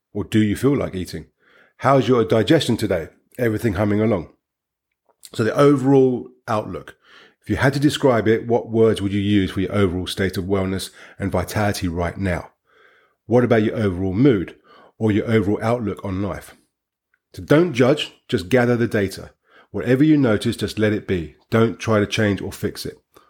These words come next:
All you're doing is gathering data, just observing. Getting that feedback, tuning in. Remember, it's not good or bad, it's just information. <coughs> Excuse me. So what we want to do today,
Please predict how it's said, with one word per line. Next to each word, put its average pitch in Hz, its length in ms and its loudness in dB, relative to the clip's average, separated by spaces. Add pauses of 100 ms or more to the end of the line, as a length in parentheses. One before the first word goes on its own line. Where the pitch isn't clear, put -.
(300)
All 110 200 4
you're 127 120 6
doing 104 500 2
is - 140 -14
gathering 101 380 0
data, 92 500 -4
just - 280 -4
observing. 87 600 -6 (680)
Getting 123 300 2
that 117 180 0
feedback, 131 600 0 (120)
tuning 104 380 -2
in. 104 380 -10 (800)
Remember, 127 320 4
it's 110 120 -2
not 147 180 0
good 143 360 2
or 123 120 -4
bad, 104 320 -2
it's 107 160 -10
just 104 220 -10
information. 107 640 -8 (560)
<coughs> - 480 -10
Excuse 151 680 0
me. 92 80 -10 (480)
So 113 120 -4
what 127 160 4
we 143 80 4
want 131 140 2
to 117 60 -8
do 131 120 2
today, 131 320 0